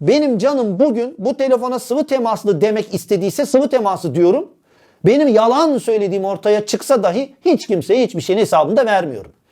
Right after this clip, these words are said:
Bakın yani yasanın ve yönetmeliğin buna izin vermesi kadar saçma bir durum olamaz. Halbuki bizim heyetimiz Fethiye Tüketici Hakem Heyeti Başkanlığında toplanan bu heyetin, e, bu ürünle ilgili yetkili servisin suistimal içerikli bir girişimde bulunduğunu ispat etmiş olması neticesi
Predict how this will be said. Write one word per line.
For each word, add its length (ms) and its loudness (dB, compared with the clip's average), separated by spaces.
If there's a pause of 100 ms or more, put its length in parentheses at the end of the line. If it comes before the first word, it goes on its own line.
(160)
Bakın 520 -2
yani 300 0
yasanın 540 0
ve 80 -2
yönetmeliğin 640 -2
buna 140 0
izin 340 -2
vermesi 340 -2
kadar 240 0
saçma 420 -4
bir 180 2
durum 300 0
olamaz. 380 0 (320)
Halbuki 440 -2
bizim 300 -2
heyetimiz 720 -2
Fethiye 420 4
Tüketici 420 2
Hakem 300 0
Heyeti 280 -2
Başkanlığında 800 0 (320)
toplanan 580 -2
bu 140 0
heyetin, 420 0 (320)
e, 220 2
bu 120 2
ürünle 260 2
ilgili 360 -2
yetkili 360 -2
servisin 340 -2
suistimal 720 -2
içerikli 480 -2
bir 100 0
girişimde 480 0
bulunduğunu 380 0
ispat 420 -2
etmiş 280 -6
olması 360 -4
neticesi 600 -2